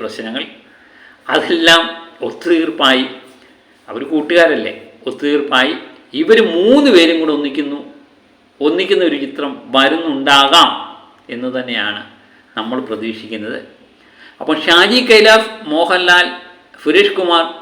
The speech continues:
ടീമിൻ്റെ ഒരു ചിത്രം അണിയറയിൽ ഒരു പക്ഷേ ഒരുങ്ങുന്നുണ്ടാകാം. ആറാം തമ്പുരാന് ശേഷമാണ് അവർ ഒന്നിക്കുന്നത്.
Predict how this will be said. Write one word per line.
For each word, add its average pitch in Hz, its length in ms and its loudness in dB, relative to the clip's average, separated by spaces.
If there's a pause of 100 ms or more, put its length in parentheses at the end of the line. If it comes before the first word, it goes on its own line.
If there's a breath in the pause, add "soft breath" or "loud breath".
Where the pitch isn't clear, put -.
(120)
ടീമിൻ്റെ 143 420 -4 (300)
ഒരു 131 140 -4 (360)
ചിത്രം 143 300 -4 (240)
അണിയറയിൽ 170 580 2
ഒരു 147 160 0
പക്ഷേ 160 300 -2 (180)
ഒരുങ്ങുന്നുണ്ടാകാം. 117 720 -12 (1800 soft breath)
ആറാം 202 260 6
തമ്പുരാന് 208 360 6 (100)
ശേഷമാണ് 156 500 0 (160)
അവർ 120 120 -2 (100)
ഒന്നിക്കുന്നത്. 127 460 -6